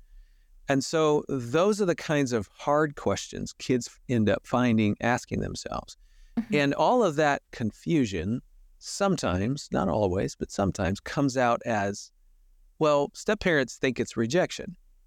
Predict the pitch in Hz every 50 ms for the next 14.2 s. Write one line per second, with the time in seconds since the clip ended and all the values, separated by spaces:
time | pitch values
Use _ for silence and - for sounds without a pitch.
0 | _ _ - _ _ _ _ _ - 113 120 135 139 139 143 147 147 135 131 131
1 | 131 123 120 120 107 104 104 120 139 135 131 120 123 127 123 120 120 120 120 120
2 | 113 110 101 98 98 - - 101 104 101 - 131 123 120 117 120 113 - 120 113
3 | 110 107 107 104 - - 110 110 113 117 113 117 - - - 113 110 104 104 104
4 | 98 101 - 101 - 107 107 104 98 104 98 - - - 107 101 98 95 101 107
5 | 113 - - 98 95 92 92 110 120 117 113 113 107 - - - - - - -
6 | - - _ - - - - 117 117 214 226 220 123 - - 117 113 104 - -
7 | 107 98 101 110 110 110 120 117 - 147 135 - 104 92 - - - 90 101 107
8 | 107 107 107 107 101 - 104 104 98 95 113 - - 127 139 147 160 185 - -
9 | - - - - - - - - - 180 226 - - - 403 370 370 - - -
10 | - - 175 185 196 202 185 160 151 156 160 156 151 147 143 - - 127 113 -
11 | - 143 165 185 156 - - - 85 101 107 107 104 - - _ - - - -
12 | _ _ _ - 123 - - - 165 175 190 190 185 170 165 165 156 - 156 151
13 | 151 151 151 135 131 139 - 147 139 135 - - 127 123 - - 135 143 147 120
14 | 71 53 -